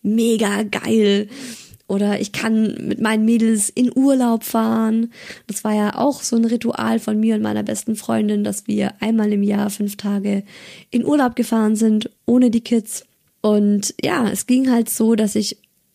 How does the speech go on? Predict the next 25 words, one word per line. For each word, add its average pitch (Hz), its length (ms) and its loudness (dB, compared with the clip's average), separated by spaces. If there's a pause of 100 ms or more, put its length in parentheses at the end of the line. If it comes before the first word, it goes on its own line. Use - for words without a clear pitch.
(120)
eine 233 280 2
Woche 262 220 0
lang 220 400 2
noch 208 260 -2 (100)
einmal 202 320 2
am 190 160 -4
Tag - 420 -8
gestillt - 460 -4
hab. 403 200 -6 (1160)
Und, 214 540 0
äh, 202 240 2
dann 202 220 -2
kam 208 180 -2
dieser 196 300 0
hormonelle 190 440 0
Umschwung 269 600 0
und 196 400 -2
die 196 60 -4
Brüste 254 360 -4
haben 233 140 2
irgendwie 220 300 0
gesagt, - 440 -6
"Alles 208 280 -4
klar, 202 240 -4
ciao." 254 480 -2